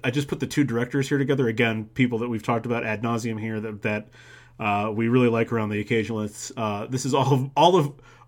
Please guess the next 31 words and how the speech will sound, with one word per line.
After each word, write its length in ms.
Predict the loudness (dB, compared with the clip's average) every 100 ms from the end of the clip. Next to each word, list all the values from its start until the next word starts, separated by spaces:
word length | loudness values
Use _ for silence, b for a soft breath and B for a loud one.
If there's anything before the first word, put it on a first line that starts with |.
| 2
all 260 | 6 8
of 140 | 8 6
Moorhead 380 | 4 4 4 2
and 140 | 0
Benson's 380 | -2 -4 -6 -6
movies 480 | -4 -4 -8 -10 -10 -4
are 540 | -2 -2 -4 -6 -10 -6
new 280 | -2 0
weird. 480 | 0 -2 -6 -10 -18 B B B B B 0
They 160 | 2
are 300 | 4 0 -2 -6 -2
indie 320 | 0 2 2
dramas. 720 | 2 2 2 2 -2 -4 -12 b b b -2
They're 220 | 0 0
also 640 | -2 -4 0 2 2 0 -8 -20 -20 -20 -8
cosmic 440 | -4 -2 -2 -4
horrors, 680 | 0 4 6 4 2 -6 -18 b b b -4
um, 360 | 0 0 2 2
you 80 |
know, 180 | 2 0 0
eldritch, 500 | 0 4 4 2 -2
eldritch 280 | 0 2 2
horror, 480 | 2 4 4 0 -6 b b b -2
and, 480 | 2 2 2 -2
uh, 240 | -4 -2 0
they 120 | 0
cover 280 | 0 0 -2
supernatural 760 | 0 2 2 2 -2 0 0
and 100 | 0
scientific 480 | 0 -4 -4 -6 -6
phenomena 540 | -4 -2 -4 -6 -12